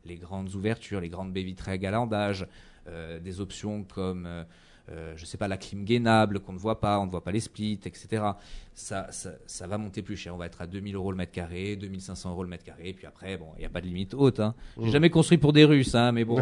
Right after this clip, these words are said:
Speaker 2: <laughs>
Speaker 1: il y a des produits qui sont faits de, pour les Russes dans les catalogues, hein, comme des mosaïques qui coûtent, euh, quatre cents euros le mètre carré, voilà.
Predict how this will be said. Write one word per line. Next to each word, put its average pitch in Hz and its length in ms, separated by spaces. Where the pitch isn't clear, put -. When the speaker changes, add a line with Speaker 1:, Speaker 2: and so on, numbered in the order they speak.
Speaker 2:
<laughs> - 120
Speaker 1:
il 107 60
y 117 40
a - 20
des 131 120
produits 151 340
qui 180 120
sont 156 120
faits 220 220
de, 208 100
pour 190 200
les 156 100
Russes 135 200
dans 160 80
les 135 100
catalogues, 120 520
hein, 127 80
comme 120 160
des 120 80
mosaïques 117 600
qui - 100
coûtent, 123 340
euh, 104 80
quatre 113 200
cents 110 160
euros 101 240
le 120 100
mètre 107 240
carré, 107 460
voilà. 120 400